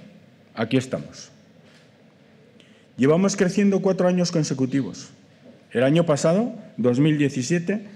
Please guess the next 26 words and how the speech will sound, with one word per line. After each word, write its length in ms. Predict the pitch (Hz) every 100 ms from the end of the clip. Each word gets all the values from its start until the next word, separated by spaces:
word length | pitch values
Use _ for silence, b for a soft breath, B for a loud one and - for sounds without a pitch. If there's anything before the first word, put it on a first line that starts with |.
| B B B
nuestro 400 | 131 135 202 135
P 140 | 185
I 40 | 185
B 160 | 196
se 140 | 196 156
situó 380 | 147 147 160 185
en 80 |
setenta 440 | 170 143 139 127 139
y 80 | 131
ocho 200 | 131 143
mil 280 | 170 202 -
millones 580 | 123 123 147 156 151 131
de 120 | 123
euros, 440 | 135 - - - - 110
el 120 | 113
más 280 | 135 165 143
elevado 320 | 131 147 147
de 100 | 123
nuestra 300 | 110 113 107
historia. 400 | - 113 85 78 - - _ _ _ _ _ - B B B -
Está 180 | - 175
creciendo 400 | 190 202 196 160
el 80 |
número 220 | 160 180 165
de 80 |
empresas, 600 | 139 - 165 165 - -